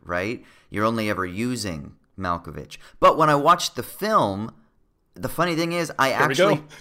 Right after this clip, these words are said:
Speaker 1: I actually
Speaker 2: Here we
Speaker 1: think
Speaker 2: go.
Speaker 1: it's, I think it's different. When I
Speaker 2: Right?
Speaker 1: watched, when I watched the film, I do think that there is no real Malkovich, uh, at, at when,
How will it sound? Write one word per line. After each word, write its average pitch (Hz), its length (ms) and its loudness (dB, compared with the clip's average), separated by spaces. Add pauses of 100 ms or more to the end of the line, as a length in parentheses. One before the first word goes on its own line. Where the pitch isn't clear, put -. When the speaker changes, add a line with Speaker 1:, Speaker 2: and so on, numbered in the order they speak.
(140)
Speaker 1:
I 139 140 4
actually 156 280 2
Speaker 2:
Here 139 60 4
we 147 80 2
Speaker 1:
think 156 60 0
Speaker 2:
go. 202 100 4
Speaker 1:
it's, - 280 0
I 131 60 0
think 143 160 -2
it's 147 140 -4
different. 123 500 -2 (500)
When 135 140 2
I 139 40 4
Speaker 2:
Right? 160 300 8
Speaker 1:
watched, 381 40 -4 (280)
when 139 140 2
I 139 60 8
watched 151 340 2
the 151 80 -6
film, 156 640 -2
I 143 140 0
do 165 240 -6
think 117 500 -8
that 117 240 -4 (440)
there 139 160 4
is 226 160 0
no 233 160 4
real 123 220 2
Malkovich, 90 800 -4
uh, 95 360 4 (260)
at, 107 220 0
at 101 280 -2
when, 110 380 -2